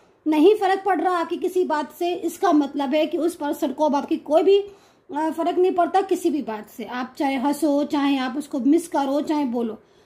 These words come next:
तो आज की reading इस base पर है। अगर आप इस चीज़ को देखना चाहते हैं तो आप इस चीज़ को देखिए general reading में, ठीक है। और इस topic को मैंने पहले से बता दिया, तो मैं energies को पहले थोड़ा clean करूँगी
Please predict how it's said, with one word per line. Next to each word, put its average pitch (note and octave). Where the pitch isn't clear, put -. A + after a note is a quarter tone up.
तो G4
आज F4
की G4+
reading G#4
इस F4
base A#3
पर A3+
है। G#3
अगर E4+
आप G#4
इस G4
चीज़ F#4
को F#4+
देखना D4
चाहते D4+
हैं D4
तो C#4+
आप D4+
इस -
चीज़ C4+
को C4
देखिए C#4
general C4
reading C4
में, D4+
ठीक -
है। D#4
और B3
इस A#3+
topic C4+
को D4+
मैंने C4+
पहले B3+
से A#3+
बता G#3+
दिया, F#3+
तो A3+
मैं C#4
energies D4+
को E4+
पहले C#4
थोड़ा C#4
clean D#4
करूँगी C4+